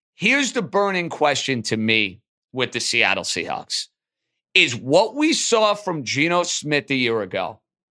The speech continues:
sustainable? I, I, I think that, to me, is how you look at Seattle,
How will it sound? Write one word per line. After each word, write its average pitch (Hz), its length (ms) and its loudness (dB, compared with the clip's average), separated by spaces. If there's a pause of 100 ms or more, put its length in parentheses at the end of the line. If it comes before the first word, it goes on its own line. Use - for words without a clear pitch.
(200)
sustainable? - 880 2 (640)
I, 185 120 2
I, 208 360 2
I 240 40 0
think 233 360 -2
that, 226 300 2
to 262 120 -2
me, 233 220 0
is 214 160 -2
how 175 160 0
you 208 200 0
look 196 240 0
at 196 120 0
Seattle, 156 840 0